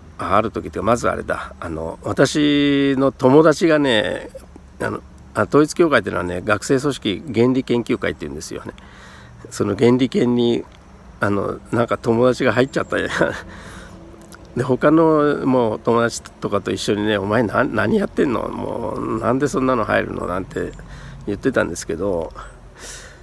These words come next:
まあ、彼そのうち辞めちゃいまして、まあまあ良かったんですけど、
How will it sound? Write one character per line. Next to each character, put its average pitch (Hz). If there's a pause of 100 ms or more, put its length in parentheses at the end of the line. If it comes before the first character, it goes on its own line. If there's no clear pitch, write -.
(480)
ま 175
あ、 -
彼 180
そ 117
の 120
う 117
ち 120
辞 107
め 110
ち 120
ゃ 113
い 110
ま 110
し -
て、 101
ま 104
あ 95
ま 90
あ 87
良 90
か 82
っ -
た 82
ん -
で 82
す -
け 82
ど、 82